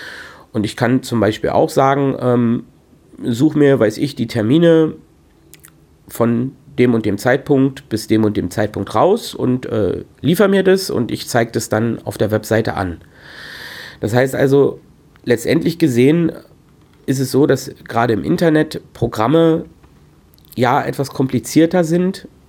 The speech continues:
und, äh, nicht so ganz einfach als Programme auszumachen sind. Ja? Also wir wissen jetzt, Webseiten sind irgendwo auch Programme. Natürlich gibt's immer noch die klassischen Webseiten, ich gehe da auf eine Seite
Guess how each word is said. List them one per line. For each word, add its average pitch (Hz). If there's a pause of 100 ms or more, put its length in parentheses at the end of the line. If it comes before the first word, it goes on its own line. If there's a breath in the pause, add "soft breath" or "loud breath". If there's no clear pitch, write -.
(120)
und, 131
äh, 120
nicht 127
so 139
ganz 127
einfach 127
als -
Programme -
auszumachen 95
sind. - (240)
Ja? 127 (260 loud breath)
Also 113
wir 107
wissen 147
jetzt, 139
Webseiten 135 (280 loud breath)
sind 139
irgendwo 131
auch -
Programme. 123 (520 soft breath)
Natürlich 151
gibt's -
immer 127
noch 104
die -
klassischen 160
Webseiten, 131
ich 104
gehe 104
da 95
auf 87
eine 98
Seite 165